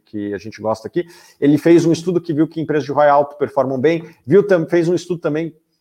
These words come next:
que empresas de P L baixo, relação preço-lucro baixo, foi bem também, e quando combina os dois, aí é melhor ainda. Então,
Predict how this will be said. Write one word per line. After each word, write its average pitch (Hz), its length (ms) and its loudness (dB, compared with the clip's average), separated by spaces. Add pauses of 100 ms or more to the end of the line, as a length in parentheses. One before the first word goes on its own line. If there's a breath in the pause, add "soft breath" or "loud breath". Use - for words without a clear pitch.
(120)
que - 80 -8
empresas 143 340 -2
de 143 80 -8
P - 160 -6
L 151 340 4
baixo, 135 460 0
relação 139 260 -4
preço-lucro 139 440 -8
baixo, 143 260 0 (280 loud breath)
foi 175 120 4
bem 170 200 2
também, 170 300 0
e 175 100 -2
quando 214 320 -2
combina 196 240 0
os 131 120 -2
dois, 175 300 2
aí 180 180 4
é 175 80 2
melhor 165 260 0
ainda. 95 260 -6
Então, 156 360 -8